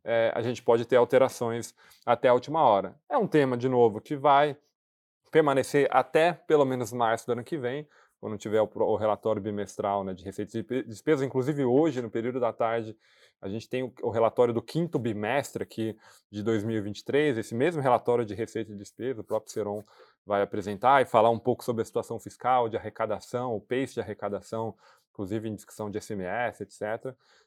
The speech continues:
Então, esse tema fiscal, ele continua no radar, ele não piorou, na verdade, né? Ele, ele, ele poderia ter se deteriorado mais, num cenário global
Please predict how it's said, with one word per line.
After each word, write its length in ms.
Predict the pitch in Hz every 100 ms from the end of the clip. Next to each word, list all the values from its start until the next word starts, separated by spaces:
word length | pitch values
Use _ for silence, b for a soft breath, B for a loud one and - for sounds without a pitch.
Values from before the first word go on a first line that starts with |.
| _
Então, 340 | 123 117 127 78
esse 260 | 147 -
tema 200 | - 165
fiscal, 360 | 151 147 - 151
ele 80 | 151
continua 580 | - 160 - 165 190
no 80 | 196
radar, 500 | 151 147 139 160 226 -
ele 140 | 330
não 160 | 185 175
piorou, 400 | 175 151 135 196
na 60 |
verdade, 360 | 151 113 127 160
né? 340 | 104 107 107 104
Ele, 160 | 101 -
ele, 340 | - 90 95 82 - -
ele 100 | -
poderia 340 | 101 104 107 127
ter 140 | 123
se 180 | - -
deteriorado 540 | 113 113 107 107 107
mais, 400 | 107 104 139 165 _ b b -
num 160 | 202
cenário 320 | 175 160 151 143
global 500 | 143 123 117 113